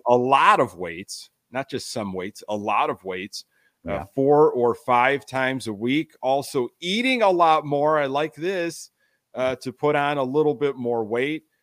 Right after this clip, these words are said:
Speaker 1: which isn't always bad because it's fun to eat. That's a, a quote from, uh,
Speaker 2: I can,
Speaker 1: Benintendi. So
Speaker 2: yeah,
Speaker 1: that's
Speaker 2: I
Speaker 1: my
Speaker 2: agree.
Speaker 1: kinda guy. I love it, especially during the
Speaker 2: Mm-hmm.
Speaker 1: holidays. And, and when
Speaker 2: Mm-hmm.
Speaker 1: it's, like, turtle sweater neck, sweater, s-, the turtleneck sweater
Speaker 2: Sweater,
Speaker 1: weather.
Speaker 2: sweater neck. Yeah.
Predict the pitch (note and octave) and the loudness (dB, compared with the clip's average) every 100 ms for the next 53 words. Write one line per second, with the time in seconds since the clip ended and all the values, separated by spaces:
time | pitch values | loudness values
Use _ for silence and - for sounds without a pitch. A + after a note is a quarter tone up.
0 | _ _ G2 G#2+ - A#2+ A#2 B2 G2+ A2 | _ _ -16 -16 -10 -10 -8 -8 -6 -6
1 | G#2 F#2 - G#2 G#2 G2+ G2 - G2 G2 | -8 -12 -8 -4 -4 -6 -10 -14 -16 -16
2 | - _ G2 F#2 F2 E2+ E2 _ _ E2+ | -20 _ -10 -8 -14 -18 -20 _ _ -20
3 | - D#2+ D2 C2+ D#2+ - F2 D2+ _ D#2+ | -20 -18 -18 -20 -20 -12 -12 -12 _ -20
4 | D2+ _ _ _ _ _ - - E2 F#2 | -20 _ _ _ _ _ -20 -12 -6 -4
5 | F2+ E2+ F2+ B2 F3+ - B2+ G2+ A2 A2+ | -4 -6 0 2 2 2 -2 0 -2 -2
6 | G#2+ C#3+ F3 C2+ - - F#2+ C#3 F3 D3 | -2 -2 -2 -4 -10 -14 0 0 0 -8
7 | - F#3 G3+ G#3 C#3 E2+ D2+ G#2 F3 A#2+ | -6 -4 -4 -4 -6 -6 -2 0 0 -2
8 | E2+ E2 F#2+ - - _ _ A#2 A#2+ B2+ | -6 -12 -14 -18 -20 _ _ -8 -6 -2
9 | C3 F3+ C#3 D3 B2+ - _ _ _ _ | 0 0 0 -2 -4 -6 _ _ _ _
10 | _ - E3 F3+ F3+ D3 - C#3 D#3+ F3 | _ -2 2 2 0 -4 -4 0 2 0
11 | E3 E3 E3 - - - E3 E3 A#2+ C3 | 0 0 0 -6 -20 -2 0 0 -4 -8
12 | A2 A#2 A2 - D#3+ E3 D#3 - C#3+ D3 | -8 -10 -16 -6 -4 -2 -4 -6 0 4
13 | D#3+ E3+ F3+ B2 D#3 F#2 - - _ - | 4 4 2 4 2 2 -6 -14 _ -20
14 | - _ _ C#3+ | -20 _ _ 0